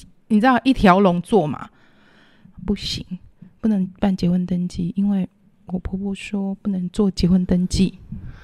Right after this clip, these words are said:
户政人员就觉得，“好吧，随便你。”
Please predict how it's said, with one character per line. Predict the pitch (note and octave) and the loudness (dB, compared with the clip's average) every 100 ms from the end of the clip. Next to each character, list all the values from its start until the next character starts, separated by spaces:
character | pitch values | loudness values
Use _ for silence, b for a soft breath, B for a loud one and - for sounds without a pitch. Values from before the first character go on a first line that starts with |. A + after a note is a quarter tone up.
| b b b b b b b | b b b b b b b
户 | C#4 | -4
政 | B3 B3+ | 0 0
人 | F#3+ | 0
员 | F3+ | 0
就 | |
觉 | G3+ F3+ | -2 -2
得 | E3 E3 B B B B | -4 -6 B B B B
，“好 | E3+ | -4
吧， | E3 E3 | -2 -2
随 | - E3 | 0 4
便 | F#3+ | 4
你。” | F3+ | 6